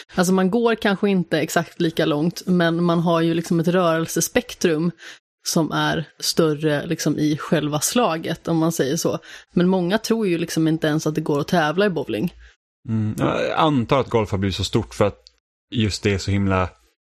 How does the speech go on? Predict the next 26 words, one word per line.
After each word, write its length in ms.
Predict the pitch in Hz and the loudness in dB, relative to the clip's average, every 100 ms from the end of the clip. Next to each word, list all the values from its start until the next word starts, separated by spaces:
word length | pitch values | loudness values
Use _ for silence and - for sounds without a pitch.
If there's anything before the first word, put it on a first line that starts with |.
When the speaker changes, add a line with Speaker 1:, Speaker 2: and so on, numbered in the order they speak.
| _ | _
Speaker 2:
det 120 | 110 | 0
är 40 | 117 | 0
en 100 | 117 | 2
enkel 480 | 127 120 104 117 107 | 0 0 0 0 0
sport 360 | - 104 - | 0 -2 0
liksom 220 | 104 - | -4 -2
att 60 | 101 | -4
socialisera 640 | - - 101 95 117 104 | -2 0 0 2 2 2
när 100 | 98 | 2
man 160 | 95 98 | 0 0
går 200 | 101 101 | 2 2
där, 120 | 92 | 0
för 120 | 90 | 0
att 40 | 98 | 0
man 80 | 92 | 0
slår 220 | 110 95 | 2 0
ett 80 | - | 0
slag 260 | 95 90 | 0 0
och 60 | 90 | 0
sen 100 | 98 | -2
måste 180 | 95 98 | 0 0
du 40 | |
gå 160 | 113 104 | 2 0
i 20 | |
en 80 | 85 | 0
kvart. 340 | 85 - - | -2 -4 -12